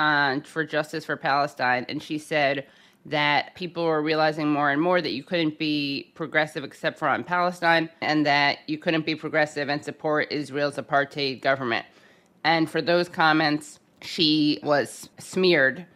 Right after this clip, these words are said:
as an anti-Semite or as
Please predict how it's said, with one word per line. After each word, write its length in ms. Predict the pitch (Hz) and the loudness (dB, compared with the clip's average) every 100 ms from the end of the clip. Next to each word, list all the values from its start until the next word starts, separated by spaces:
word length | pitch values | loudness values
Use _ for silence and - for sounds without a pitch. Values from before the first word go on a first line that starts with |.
| _ _ | _ _
as 240 | 139 151 139 | 2 2 2
an 100 | 151 | 0
anti-Semite 880 | 143 135 135 175 170 160 151 147 - | 0 -4 0 2 6 6 6 4 -2
or 480 | 147 139 120 117 - - | -2 0 2 2 0 0
as 520 | 147 131 127 - | 2 2 -2 -10